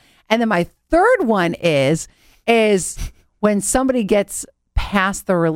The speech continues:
the breakup part and they're like, "Oh, it's so much better on the other side,"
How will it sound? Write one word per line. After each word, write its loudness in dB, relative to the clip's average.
the -2
breakup 0
part -2
and 0
they're 2
like, 0
"Oh, 2
it's -4
so 0
much -2
better 2
on 0
the 0
other 0
side," 0